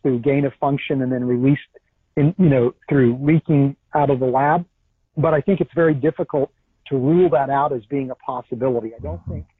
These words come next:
Speaker 1: the counter arguments that I've seen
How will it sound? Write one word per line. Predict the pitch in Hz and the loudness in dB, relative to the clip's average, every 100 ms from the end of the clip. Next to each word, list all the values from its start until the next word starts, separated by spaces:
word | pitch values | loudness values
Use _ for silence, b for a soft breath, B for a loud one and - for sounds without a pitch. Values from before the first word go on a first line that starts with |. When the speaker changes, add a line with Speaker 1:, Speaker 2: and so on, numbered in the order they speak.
| _ | _
Speaker 1:
the | 127 131 120 - | -2 -2 -2 -4
counter | 170 185 156 | 0 2 2
arguments | 139 143 135 135 - | 0 0 -2 -4 -4
that | 139 | -4
I've | 120 - _ | -4 -8 _
seen | 180 160 131 123 | -2 0 -2 -6